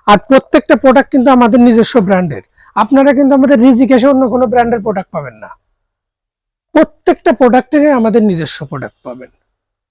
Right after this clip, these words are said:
আমরা অন্য কোনো কোম্পানির প্রোডাক্ট সেল করি না। আমাদের এখানে যে প্রোডাক্টগুলো পাবেন, সব প্রোডাক্টগুলো আমাদের নিজস্ব প্রোডাকশন করা প্রোডাক্ট।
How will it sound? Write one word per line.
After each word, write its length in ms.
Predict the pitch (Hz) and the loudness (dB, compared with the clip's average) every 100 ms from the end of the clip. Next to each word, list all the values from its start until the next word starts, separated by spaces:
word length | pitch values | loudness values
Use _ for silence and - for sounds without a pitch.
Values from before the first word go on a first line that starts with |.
| _ _ - | _ _ -6
আমরা 300 | 180 214 269 | -2 0 0
অন্য 480 | 262 277 269 269 208 _ | 2 2 4 2 -2 _
কোনো 220 | 247 262 | -2 -2
কোম্পানির 480 | 247 262 233 240 226 | 0 0 0 0 0
প্রোডাক্ট 300 | 208 208 208 | 0 -2 -4
সেল 240 | - 180 160 | -6 -6 -4
করি 240 | 156 117 | -8 -8
না। 180 | 104 - _ _ _ _ _ - | -16 -20 _ _ _ _ _ -6
আমাদের 320 | 175 208 233 | -2 0 2
এখানে 260 | 240 254 226 | 2 2 2
যে 100 | 254 | 0
প্রোডাক্টগুলো 640 | - 247 254 214 269 247 | 0 0 0 0 0 0
পাবেন, 340 | 269 262 302 - - - | 0 0 -2 -4 -18 -20
সব 220 | - 262 226 294 | -2 -2 -2 -2
প্রোডাক্টগুলো 520 | 269 262 220 277 285 | 0 0 0 -2 -2
আমাদের 300 | 226 214 214 | -2 0 0
নিজস্ব 440 | 202 180 170 208 | -2 -4 -8 -10
প্রোডাকশন 540 | 175 151 139 - 156 147 | -10 -12 -12 -12 -14 -10
করা 160 | 127 | -12
প্রোডাক্ট। 340 | 127 110 - | -12 -18 -20